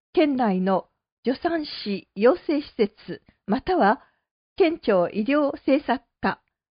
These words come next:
希望者へは郵送します。応募方法は、持参、または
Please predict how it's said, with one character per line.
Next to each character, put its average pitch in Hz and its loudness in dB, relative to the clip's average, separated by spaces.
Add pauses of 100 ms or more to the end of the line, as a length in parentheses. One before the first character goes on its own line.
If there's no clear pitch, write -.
(220)
希 277 0
望 339 2
者 277 -4
へ 214 2
は 254 2
郵 202 0
送 233 0
し - -10
ま 185 -4
す。 - -14 (840)
応 302 4
募 339 0
方 359 2
法 233 4
は、 196 0 (320)
持 226 -10
参、 269 2 (460)
ま 254 -4
た 349 0
は 247 0